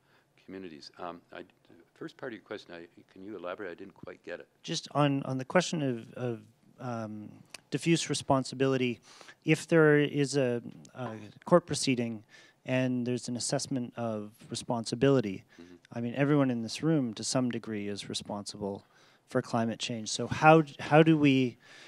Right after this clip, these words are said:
Speaker 2: how would a court address that question of who is in fact responsible for the remedy?
Speaker 1: Well, that raises a very interesting thought, which I, I've, uh, reminds me. Um,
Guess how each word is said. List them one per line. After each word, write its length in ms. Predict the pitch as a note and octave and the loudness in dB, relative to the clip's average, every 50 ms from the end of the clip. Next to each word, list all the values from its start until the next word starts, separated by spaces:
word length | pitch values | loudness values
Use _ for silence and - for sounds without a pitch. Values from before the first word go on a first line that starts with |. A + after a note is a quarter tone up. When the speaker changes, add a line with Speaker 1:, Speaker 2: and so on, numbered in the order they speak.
| - - | -10 2
Speaker 2:
how 180 | - D#3+ E3 | 6 6 8
would 120 | E3 E3+ D#3+ | 8 6 4
a 60 | D3+ | 0
court 420 | - - - C#3 C3 C3 C3 - - _ _ _ - | -2 -4 -4 0 0 0 0 -2 -6 _ _ _ -10
address 420 | - B2+ A#2 C3 B2+ C3+ C3 - - | -10 -4 0 2 2 2 2 0 -2
that 240 | - A#2+ G#2 - | -2 -2 -2 -4
question 480 | - - A#2+ A2 - - - A#2+ A2+ G#2 | -6 -6 -4 -4 -4 -4 -4 -6 -6 -6
of 260 | G#2 G2+ G2 F#2 - - - - - _ | -6 -8 -8 -12 -16 -20 -20 -20 -20 _
who 160 | - D3+ D3 C#3+ | 4 6 6 6
is 140 | C3 - | 6 4
in 100 | C3+ A#2+ | 2 -2
fact 320 | A2 - A#2+ A2 G#2+ - - | -2 -2 -4 -4 -6 -8 -10
responsible 600 | - - - A2+ G#2+ G#2+ - - _ - A2+ A2 | -12 -10 -8 -8 -8 -8 -10 -10 _ -6 -6 -6
for 720 | - - - - A2+ A2 G#2+ G#2+ G#2 G#2 G#2+ G2+ G2 G2+ G2 - | -6 -10 -12 -8 -4 -2 0 0 0 0 -2 -4 -6 -8 -8 -8
the 60 | G2+ | -4
remedy? 380 | G#2 G#2 G2 G2 F2+ F2+ - _ _ _ _ _ _ - - - - - - _ _ _ _ _ - | -2 -2 -2 -4 -6 -12 -14 _ _ _ _ _ _ -20 -20 -20 -20 -20 -20 _ _ _ _ _ -8
Speaker 1:
Well, 220 | G#2 G2+ G2+ - - _ - - | -6 -6 -6 -6 -10 _ -6 -2
that 240 | A2 A#2 C3 A#2+ - | -2 0 0 -2 -4
raises 400 | - G2+ G#2+ G#2+ F#2+ G#2 F2 D#2+ | -4 -2 -2 -2 -2 -6 -8 -10
a 60 | F2 D#2 | -6 -2
very 280 | F#2 G#2 G2+ F#2+ F2+ | 0 2 2 2 2
interesting 440 | F2+ E2 F2+ F2 - - F2 E2 D#2 | 0 -2 -4 -8 -10 -10 -10 -12 -10
thought, 300 | - - F2 E2+ D#2 - _ | -6 -4 -4 -4 -4 -6 _
which 380 | D2+ D#2 D2+ - - - - - - | -10 -10 -10 -10 -10 -12 -12 -12 -12
I, 180 | D#2+ D#2+ D2+ D2 - | -10 -10 -10 -10 -10
I've, 260 | E2 D#2 D2 - _ _ _ _ - | -12 -12 -12 -14 _ _ _ _ -18
uh, 40 | E2 D2 - D2+ - - - D2+ | -16 -16 -16 -18 -20 -20 -20 -18
reminds 580 | D#2 D#2+ D#2+ D#2+ D#2+ F2+ F2 F2 F2 E2+ - | -16 -12 -12 -8 -4 -2 -2 -2 -4 -6 -10
me. 180 | D#2 D2 C#2 - _ _ _ _ _ _ _ _ - | -14 -14 -16 -16 _ _ _ _ _ _ _ _ -12
Um, 260 | - D#2+ D#2 D#2 D#2+ | -10 -10 -10 -10 -12